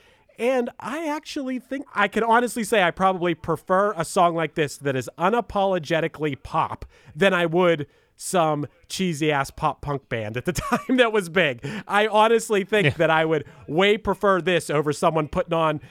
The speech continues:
Speaker 1: you know, the eyeliner and the, the punk outfit or whatever. These guys are like, "Okay, we look good in a t-shirt. We work out. We maybe got, you know, a nice hairstyle, and we sing perfectly."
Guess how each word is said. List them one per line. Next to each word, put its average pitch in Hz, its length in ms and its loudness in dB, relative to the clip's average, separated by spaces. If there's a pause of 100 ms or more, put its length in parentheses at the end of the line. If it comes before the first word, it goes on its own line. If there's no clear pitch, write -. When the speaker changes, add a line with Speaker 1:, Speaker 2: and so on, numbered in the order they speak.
(180)
Speaker 1:
you 170 160 0
know, 123 220 -2 (180)
the 170 160 0
eyeliner 156 840 2
and 139 140 -2
the, 135 180 0 (240)
the 143 120 -2
punk - 440 -2
outfit 139 580 -2
or 147 80 -4
whatever. 143 300 0
These 180 160 -2
guys 214 260 2
are 233 60 -2
like, 220 200 0
"Okay, 233 340 -2 (340)
we 180 140 2
look 247 200 2
good 240 200 4
in 247 100 2
a 247 80 0
t-shirt. 208 460 -2
We 156 100 -2
work 208 280 0
out. 208 300 4 (540)
We 160 180 -4
maybe 175 280 0
got, 180 260 0 (300)
you 185 140 0
know, 127 220 -2 (540)
a 156 100 -2
nice 180 240 2
hairstyle, 190 720 2
and 143 200 0
we 151 120 -2
sing 170 340 -2
perfectly." 185 680 -2